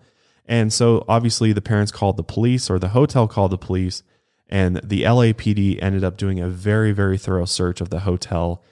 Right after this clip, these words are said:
and the rooms. And they obviously went into every nook and cranny of the Cecil Hotel they could, and even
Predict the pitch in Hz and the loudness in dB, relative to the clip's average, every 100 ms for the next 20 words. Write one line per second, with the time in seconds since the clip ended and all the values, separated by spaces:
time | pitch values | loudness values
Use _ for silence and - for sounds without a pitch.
0 | _ _ - 101 98 85 87 69 53 - | _ _ 0 2 4 0 -2 -6 -8 -12
1 | - _ _ 104 107 113 123 117 120 104 | -12 _ _ 0 2 4 4 2 2 2
2 | 107 87 101 98 110 117 113 104 107 98 | 2 0 -2 0 0 2 4 2 0 -2
3 | 95 101 98 98 95 95 - 98 95 92 | -4 0 0 0 -2 -4 -4 -4 -4 -4
4 | 90 101 92 87 - 135 147 143 123 _ | -4 -4 -4 -4 -4 0 2 0 -4 _
5 | _ _ - 107 120 127 127 113 | _ _ -4 0 2 4 2 2